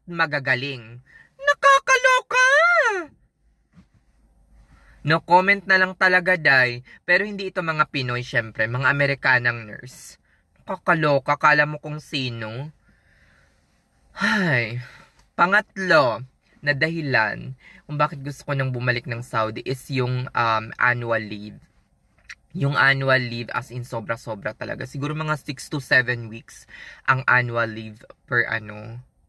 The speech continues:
per, ah, per year. At hindi mo yun madidrain kahit mag-sick leave ka pa every month or may sick leave ka sa isang buwan. Dito,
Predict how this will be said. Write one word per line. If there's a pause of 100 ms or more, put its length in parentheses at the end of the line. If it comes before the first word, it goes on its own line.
(120)
per,
ah, (720)
per
year. (240)
At
hindi
mo
yun
madidrain
kahit
mag-sick
leave
ka
pa
every
month
or
may
sick
leave
ka
sa
isang
buwan. (480)
Dito,